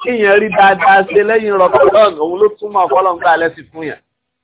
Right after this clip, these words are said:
Àwa tá a ṣe tọrẹ àánú nínú àwẹ̀, ká tún máa ṣe lẹ́yìn Ramadan.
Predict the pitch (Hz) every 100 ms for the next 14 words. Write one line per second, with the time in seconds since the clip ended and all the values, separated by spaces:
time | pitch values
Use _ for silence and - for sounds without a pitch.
0 | _ _ _ _ _ _ _ - 147 175
1 | 190 175 170 180 170 180 175 175 196 202
2 | 208 202 143 117 - 160 156 151 143 165
3 | 156 139 127 127 131